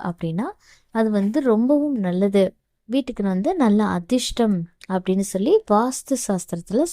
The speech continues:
சொல்லப்படுது. அந்த வகையில பறவைகள் மட்டும் கிடையாதுங்க, சில விலங்குகள்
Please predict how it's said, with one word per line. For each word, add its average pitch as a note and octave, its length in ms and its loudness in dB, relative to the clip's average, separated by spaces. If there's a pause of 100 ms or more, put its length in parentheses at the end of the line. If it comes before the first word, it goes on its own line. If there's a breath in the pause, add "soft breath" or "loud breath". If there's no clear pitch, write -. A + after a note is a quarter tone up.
சொல்லப்படுது. D#3 360 -4 (680 loud breath)
அந்த E4 300 2
வகையில B3 600 2
பறவைகள் C#4+ 580 4
மட்டும் G3+ 440 0
கிடையாதுங்க, E3+ 520 0 (300 soft breath)
சில A3+ 340 2
விலங்குகள் G3 760 2